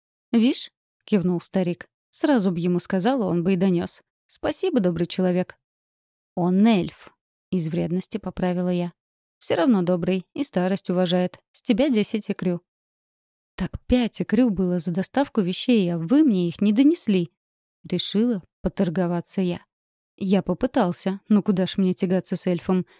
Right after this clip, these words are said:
да еще и с самим послом?» Важно подняв палец, добавил извозчик.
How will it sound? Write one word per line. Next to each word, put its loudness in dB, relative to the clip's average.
да 2
еще -2
и -2
с -10
самим 0
послом?» -2
Важно -2
подняв -4
палец, -4
добавил -2
извозчик. -6